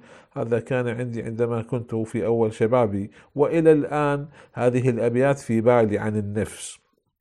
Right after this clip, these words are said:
فإذا هذا الفيلسوف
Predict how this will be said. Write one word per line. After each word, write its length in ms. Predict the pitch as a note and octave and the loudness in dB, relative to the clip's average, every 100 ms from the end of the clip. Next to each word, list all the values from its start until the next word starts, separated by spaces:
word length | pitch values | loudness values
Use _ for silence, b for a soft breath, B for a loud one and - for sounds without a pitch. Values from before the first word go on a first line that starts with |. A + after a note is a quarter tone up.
| _ _ B B B B C#3 C3 | _ _ B B B B -2 0
فإذا 580 | - D#3+ B3 A#3 A3 F3+ | 6 8 8 8 6 4
هذا 280 | G#3 C#4 | 2 4
الفيلسوف 960 | B3+ G3 G3 D#3 C#3+ C#3 C3+ E3 - | 2 2 2 4 2 2 -2 -2 -6